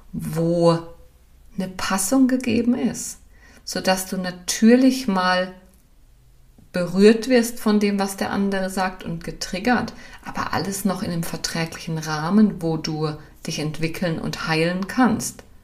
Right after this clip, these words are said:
Weil Heilung geschieht nicht,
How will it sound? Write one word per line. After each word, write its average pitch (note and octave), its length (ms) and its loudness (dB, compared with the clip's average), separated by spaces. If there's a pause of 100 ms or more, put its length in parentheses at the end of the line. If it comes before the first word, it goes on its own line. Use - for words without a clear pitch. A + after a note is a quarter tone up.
(680)
Weil D#3+ 460 -2
Heilung E3 460 4
geschieht E3+ 500 -2
nicht, F3 560 2